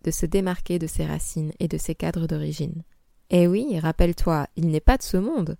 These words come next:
Tout comme le contestataire Scorpion ou le libertaire Sagittaire, il aura tout intérêt à se concentrer sur des causes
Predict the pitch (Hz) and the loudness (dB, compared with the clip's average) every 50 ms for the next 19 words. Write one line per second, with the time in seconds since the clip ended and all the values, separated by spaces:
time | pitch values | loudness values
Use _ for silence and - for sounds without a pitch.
0 | _ _ _ _ _ _ _ _ - - - - 247 - - 262 240 202 175 - | _ _ _ _ _ _ _ _ -20 0 2 4 4 4 4 2 2 2 2 0
1 | - 196 190 196 196 - - 190 185 - 175 165 - - - - 151 - - - | -2 -4 -4 -4 -4 -2 -2 -2 0 0 0 0 -2 -4 -6 -2 2 2 4 4
2 | 208 220 311 - _ 170 170 160 160 180 185 175 180 180 - - 190 190 180 - | 2 0 -4 -4 _ 0 0 0 2 0 0 0 0 -2 -2 -4 -4 -4 -4 -4
3 | - 165 160 147 - - 160 - - 262 - - - - - - - - - - | -4 -4 -4 -4 -4 -4 -4 -4 -6 -8 -12 -16 -20 -20 -20 -20 -20 -20 -8 -2
4 | 190 196 185 190 185 180 180 - - - 170 - 254 220 185 - 175 165 170 180 | 0 4 4 4 4 4 0 2 2 0 2 2 0 0 0 -2 -2 0 0 0
5 | 190 175 175 - - - - 185 - - 180 175 - - 202 202 - 185 170 160 | 0 -2 -2 -4 -4 -4 -4 -6 -4 -4 -6 -4 -4 -4 -4 -4 -2 -4 -4 -4
6 | 156 - - 180 185 190 - | -4 -4 -2 -2 -2 -2 -2